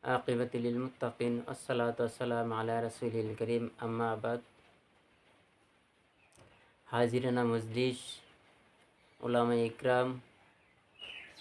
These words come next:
বিভিন্ন ধর্মের বিভিন্ন ভাই বন্ধু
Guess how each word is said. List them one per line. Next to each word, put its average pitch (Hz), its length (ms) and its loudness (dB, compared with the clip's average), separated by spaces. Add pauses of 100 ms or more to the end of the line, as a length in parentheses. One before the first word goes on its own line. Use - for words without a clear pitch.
(200)
বিভিন্ন 123 420 2
ধর্মের 120 440 4
বিভিন্ন 120 400 0 (460)
ভাই 113 160 2
বন্ধু 120 280 0